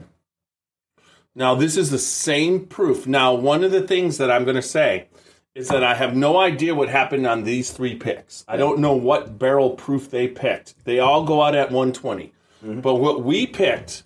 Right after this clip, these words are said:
Speaker 1: our barrel that we picked was one twenty point two percent.
Speaker 2: Whoa.
Speaker 1: So
Speaker 2: Up
Speaker 1: this
Speaker 2: and
Speaker 1: is,
Speaker 2: above.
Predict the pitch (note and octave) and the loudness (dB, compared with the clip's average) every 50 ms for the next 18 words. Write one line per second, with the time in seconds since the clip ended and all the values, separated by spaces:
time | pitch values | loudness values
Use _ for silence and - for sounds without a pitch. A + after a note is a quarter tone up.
0 | _ _ _ _ - - - - - _ _ _ _ _ _ _ - B2+ D3 F3 | _ _ _ _ -20 -20 -20 -20 -20 _ _ _ _ _ _ _ -2 0 2 2
1 | G3 F3 E3+ F#3 G3 F#3+ D#3 C#3 C#3 B2 A#2 A2+ G#2+ A2+ C#3 F#3 F#3 - - F3 | 2 4 4 4 4 4 4 2 2 2 2 0 2 2 0 -2 -2 -2 -2 -2
2 | E3 C#3 - - G2+ G#2 A#2 A#2+ G#2+ - G2+ F#2+ G2+ A2 B2 C#3 D#3+ F#3 A3 A3 | -2 -2 -4 -10 -6 -2 -2 0 0 -2 -4 -4 0 2 4 4 4 2 0 -2
3 | G3+ - - - F#3 F3 E3 D#3+ C#3 A2 - - - - - C#3+ B2+ B2 B2+ B2+ | -6 -6 -4 0 0 2 2 2 0 0 -2 -6 -10 -8 -2 0 0 2 0 0
4 | - - - - _ _ _ _ _ _ - - - _ _ _ _ - - - | -4 -8 -20 -20 _ _ _ _ _ _ -20 -20 -20 _ _ _ _ -20 -20 -20
5 | - - - F3 F3+ F#3 F#3 E3 - - E3 D3 - - - E3+ D3 B2+ - - | -20 -12 -6 -4 -4 -4 -4 -4 -2 -2 -2 -2 -2 -2 0 0 0 0 0 -4
6 | - - - F3 - - - - _ _ _ - - - F3 D#3+ D3+ C#3+ C3 D#3+ | -8 -10 -12 -12 -14 -16 -20 -20 _ _ _ -10 -4 0 0 2 2 2 2 2
7 | F#3+ - - C4+ B3+ - - F#3+ F3 - - - - | 2 2 2 2 2 2 2 2 0 0 -2 -6 -12